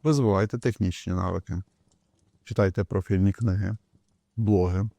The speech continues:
удосконалюйте знання через практику. Почніть створювати мережу. Відвідуйте професійні заходи, коментуйте публікації розробників, спілкуйтеся з рекрутерами.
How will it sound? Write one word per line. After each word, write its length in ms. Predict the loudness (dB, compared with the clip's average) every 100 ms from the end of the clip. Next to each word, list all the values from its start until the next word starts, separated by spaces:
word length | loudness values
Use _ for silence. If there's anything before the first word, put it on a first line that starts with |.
| _ -2
удосконалюйте 840 | 0 0 2 4 4 4 2 2
знання 460 | 2 2 2 -2 -4
через 300 | -4 -2 -4
практику. 480 | -6 -8 -10 -18 _ _ _ _ _ _ _ _ -20 _ _ _ _ _ _ _ -4
Почніть 440 | -2 0 0 0
створювати 600 | -2 -2 0 2 0 0
мережу. 420 | 2 2 0 -4 -18 _ _ _ _ _ 0
Відвідуйте 520 | 4 8 8 8 6
професійні 540 | 4 2 0 0 4 4
заходи, 600 | 4 2 0 -6 -8 -16 _ _ _
коментуйте 540 | -4 -2 2 2 2
публікації 640 | -4 -8 -4 -2 -2 -2
розробників, 640 | -2 -2 -4 -4 -8 -10 -10
спілкуйтеся 680 | -4 -4 -2 -4 -6 -8
з 60 | -4
рекрутерами. 640 | -4 -2 -4 -4 -6 -8